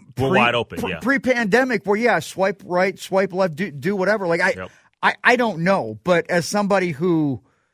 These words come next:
Speaker 2: loves sports gambling, it, it's, it's just a weird connection to make.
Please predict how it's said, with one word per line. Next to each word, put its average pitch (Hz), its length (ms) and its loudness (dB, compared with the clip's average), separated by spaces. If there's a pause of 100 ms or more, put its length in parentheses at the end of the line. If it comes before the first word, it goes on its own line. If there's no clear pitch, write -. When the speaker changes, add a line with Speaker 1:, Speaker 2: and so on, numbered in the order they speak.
(180)
Speaker 2:
loves 175 320 0
sports 175 400 -4
gambling, 175 580 -2 (720)
it, 180 200 0
it's, - 460 -4 (400)
it's 202 220 -2
just 208 240 -2
a 180 80 0
weird 147 420 -2
connection 131 480 -6
to 110 60 -8
make. 95 340 -16